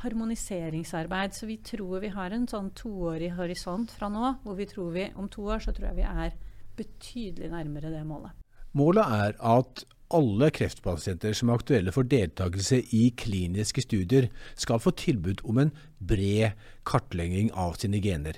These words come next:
Speaker 2: der fem hundre gener kartlegges. Dersom genanalysen viser at pasienten har genetiske endringer som kan behandles med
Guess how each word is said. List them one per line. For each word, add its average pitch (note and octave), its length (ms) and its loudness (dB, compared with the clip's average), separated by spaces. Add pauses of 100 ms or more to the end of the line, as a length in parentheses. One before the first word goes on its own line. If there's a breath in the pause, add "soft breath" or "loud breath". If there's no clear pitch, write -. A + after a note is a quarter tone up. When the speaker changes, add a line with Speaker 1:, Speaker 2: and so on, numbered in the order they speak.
(240)
Speaker 2:
der C#3 300 2
fem D3 320 2
hundre A2+ 440 4 (120)
gener F#2+ 420 4
kartlegges. - 580 -6 (600 soft breath)
Dersom C3 360 4 (200)
genanalysen F#2+ 680 4
viser C#3+ 340 4
at B2 220 -2
pasienten F#2+ 500 6
har G#2+ 160 2
genetiske B2 720 2
endringer F2 360 0
som A#2+ 160 2
kan C3 140 2
behandles G#2+ 520 -2
med B2+ 180 2